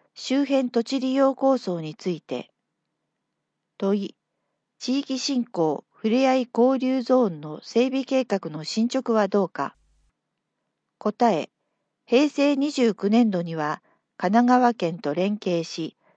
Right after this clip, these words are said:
地権者などと意見交換を三回実施した。三十年度には、地権者などを対象に、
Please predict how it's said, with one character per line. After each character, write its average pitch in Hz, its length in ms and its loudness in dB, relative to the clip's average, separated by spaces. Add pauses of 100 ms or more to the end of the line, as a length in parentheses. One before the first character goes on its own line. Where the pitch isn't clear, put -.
(180)
地 - 140 -16
権 302 180 2
者 214 160 2
な 196 100 0
ど 185 140 0
と 151 280 -4
意 185 120 -6
見 269 220 0
交 277 220 2
換 170 320 -2
を 143 100 -6
三 240 320 0
回 226 260 2
実 175 180 -6
施 - 200 -6
し - 140 -10
た。 156 220 -6 (1400)
三 285 340 2
十 294 240 0
年 277 220 6
度 190 120 0
に 160 140 -6
は、 151 260 -6 (120)
地 - 140 -16
権 269 200 2
者 180 160 2
な 196 140 2
ど 196 120 2
を 165 80 0
対 180 240 -2
象 170 280 -4
に、 165 240 -10